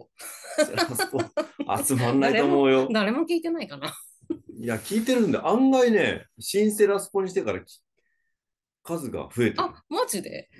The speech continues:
Speaker 2: あ、ところでさ、恋スピは去年どうだったんですか？
Speaker 1: 恋スピは、えーっと、去年は、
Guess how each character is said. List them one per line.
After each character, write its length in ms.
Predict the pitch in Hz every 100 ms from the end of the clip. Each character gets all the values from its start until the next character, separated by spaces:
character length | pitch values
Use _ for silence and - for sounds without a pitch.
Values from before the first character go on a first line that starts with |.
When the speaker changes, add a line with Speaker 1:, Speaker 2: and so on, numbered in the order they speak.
| - -
Speaker 2:
あ、 120 | - 277
と 200 | 247 226
こ 120 | 466
ろ 220 | 622 523
で 80 | 190
さ、 140 | - -
恋 240 | - 320
ス 260 | 453 453 539 -
ピ 80 | 523 508 466
は 140 | 196 202
去 200 | - 392
年 180 | 466 160
ど 140 | 151 226
う 20 |
だ 100 | 185
っ 100 | -
た 80 | -
ん 40 |
で 60 | -
す 100 | -
か？ 140 | - _ _ _ _ _ _
Speaker 1:
恋 220 | 185 214
ス 160 | 208 -
ピ 100 | -
は、 400 | 220 208 135 - -
え 300 | 107 107 104
ー 20 |
っ 40 | -
と、 180 | 113 110
去 180 | 160
年 300 | 165 120 95
は、 340 | 110 110 78